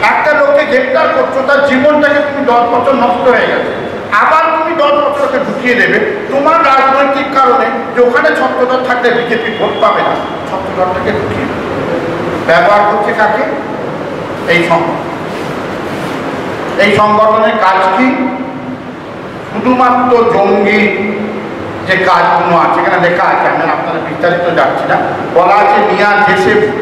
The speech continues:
মার্ডার মামলা, আমি আপনাকে একটা মার্ডার করলাম, ওই মামলায় নিয়ে আসবে না। ছত্রধর একটা জেলে ছিল, তখন ছত্রধরের লোকেরা রাজধানী এক্সপ্রেসটা রে-, রেল অবরোধ করে দিয়েছে। ছত্রধর তখন জেলে,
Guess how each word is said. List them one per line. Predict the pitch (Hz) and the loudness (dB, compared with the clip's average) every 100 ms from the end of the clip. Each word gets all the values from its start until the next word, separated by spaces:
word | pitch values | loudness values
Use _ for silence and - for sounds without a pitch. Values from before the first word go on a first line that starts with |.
| - - | -4 0
মার্ডার | 180 185 190 185 | 2 4 2 2
মামলা, | 175 - 165 | 2 2 2
আমি | 180 170 185 | 2 2 2
আপনাকে | - 185 | 0 0
একটা | 180 175 | 0 0
মার্ডার | 156 151 170 175 | 2 2 2 2
করলাম, | 170 170 165 170 | 2 2 2 0
ওই | |
মামলায় | 165 165 170 165 | 0 2 2 2
নিয়ে | 165 165 | 2 2
আসবে | 151 151 - 196 | 2 0 0 0
না। | - - - - - - - - - - - - - - - - - - - - | 0 -2 -4 -6 -8 -8 -10 -10 -10 -8 -8 -8 -8 -8 -8 -8 -6 -6 -6 0
ছত্রধর | 165 165 180 190 | 2 4 4 4
একটা | 190 - 156 | 4 4 2
জেলে | 190 165 180 180 | 2 0 0 0
ছিল, | 185 233 | 0 0
তখন | - - - | 0 0 0
ছত্রধরের | 160 156 160 180 180 | 0 2 2 2 2
লোকেরা | 151 - 202 | 2 0 2
রাজধানী | 196 165 165 165 170 170 | 2 2 0 0 0 -2
এক্সপ্রেসটা | 160 165 170 165 165 - - - - - 151 160 | -2 -4 -4 -4 0 0 0 -2 -6 -6 -4 0
রে-, | 160 160 - | 0 0 -2
রেল | 165 185 170 | 0 2 4
অবরোধ | 175 165 170 - - | 2 2 2 0 -2
করে | - | -4
দিয়েছে। | - - - - - - - | -6 -8 -8 -8 -10 -10 -6
ছত্রধর | 180 185 190 - | -4 -4 -4 -2
তখন | 196 196 185 | 2 4 4
জেলে, | 175 - - 127 - | 4 2 2 2 0